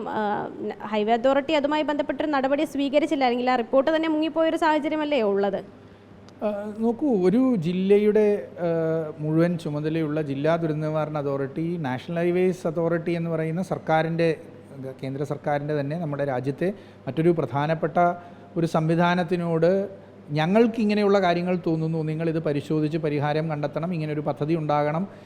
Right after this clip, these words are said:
Speaker 2: എന്ന് ആവശ്യപ്പെടുമ്പോൾ അത് മുഖവരയ്ക്കെടുക്കും എന്ന് തന്നെയാണ് ഞാൻ മനസ്സിലാക്കുന്നത്. അങ്ങനെ ആയിരിക്കാം അവർ ചെയ്തിട്ടുണ്ടാകുക. അവർ ചെയ്തില്ല എന്ന് പറയാൻ എൻ്റെ കയ്യിൽ തെളിവില്ല. എന്താണെങ്കിലും നാഷണൽ ഹൈവേസ് അതോറിറ്റിയിൽ നിന്ന്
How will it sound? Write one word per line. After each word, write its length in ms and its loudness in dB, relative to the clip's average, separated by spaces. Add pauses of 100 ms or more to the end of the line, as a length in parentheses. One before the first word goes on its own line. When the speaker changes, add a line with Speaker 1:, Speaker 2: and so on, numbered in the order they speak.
(200)
Speaker 2:
എന്ന് 320 4
ആവശ്യപ്പെടുമ്പോൾ 1080 2 (380)
അത് 180 -2
മുഖവരയ്ക്കെടുക്കും 840 2
എന്ന് 260 -4
തന്നെയാണ് 420 -2 (120)
ഞാൻ 280 -2
മനസ്സിലാക്കുന്നത്. 680 0
അങ്ങനെ 300 -4
ആയിരിക്കാം 600 0
അവർ 140 0
ചെയ്തിട്ടുണ്ടാകുക. 800 0 (380)
അവർ 120 4
ചെയ്തില്ല 560 6
എന്ന് 580 4
പറയാൻ 340 0
എൻ്റെ 160 -2
കയ്യിൽ 300 0
തെളിവില്ല. 400 0
എന്താണെങ്കിലും 680 2 (420)
നാഷണൽ 280 2
ഹൈവേസ് 300 6
അതോറിറ്റിയിൽ 720 2
നിന്ന് 420 -2